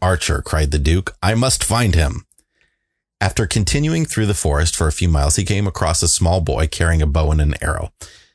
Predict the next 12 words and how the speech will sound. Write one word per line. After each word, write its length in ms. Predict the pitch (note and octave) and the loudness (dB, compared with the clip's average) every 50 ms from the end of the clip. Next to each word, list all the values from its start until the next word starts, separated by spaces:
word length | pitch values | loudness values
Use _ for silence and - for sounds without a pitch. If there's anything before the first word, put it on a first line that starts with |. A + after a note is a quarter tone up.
| _ _ _ | _ _ _
Eventually, 420 | - D2+ G2+ C3+ C#3+ - - A2 | 0 0 2 2 0 0 0 0
the 100 | F#2 E2 | 2 2
boy 260 | D#2 D#2 E2+ F2+ F#2+ G2 | 2 2 2 2 2 2
admitted 400 | F2+ F2 E2+ E2 D#2+ D#2+ D2 D#2 | 4 4 4 4 2 2 0 0
that 120 | E2+ - | 0 -2
it 80 | - - | 0 0
was 180 | D#2 D#2+ - - - | 0 0 0 0 -2
he 180 | - A2 F#2 F#2 | 0 0 0 2
who 140 | G#2 A2 A2 | 2 2 0
shot 300 | G2 - D#2+ D2 D2+ - | 0 0 0 -2 -2 -4
the 100 | - - - | -6 -6 -4
arrows 380 | B1+ C2 C2+ C2+ D2 D#2+ - | -4 -2 0 0 0 -2 -2